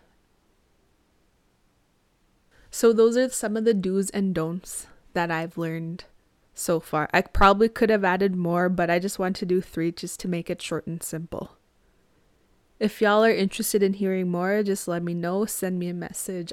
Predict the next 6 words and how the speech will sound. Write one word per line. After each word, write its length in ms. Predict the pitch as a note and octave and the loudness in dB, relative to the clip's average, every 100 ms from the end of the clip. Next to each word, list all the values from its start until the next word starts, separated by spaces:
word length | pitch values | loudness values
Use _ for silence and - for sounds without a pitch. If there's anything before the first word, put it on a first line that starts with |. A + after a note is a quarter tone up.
| - | -8
on 440 | E3 E3 D#3+ D#3+ - _ _ _ | -8 -6 -8 -10 -16 _ _ _
Instagram 800 | - G#3 A3 A#3 A3+ A3+ A3+ A3+ - | -2 0 0 -2 0 0 0 -2 -4
or 160 | F#3+ | -6
TikTok, 800 | F#3 - F#3+ - - D#3+ D3+ - | -4 -6 -6 -6 -6 -4 -6 -4
either 260 | G3+ F#3+ E3+ | -2 0 -2
or. 340 | D#3 D#3 F3+ | -4 -6 -10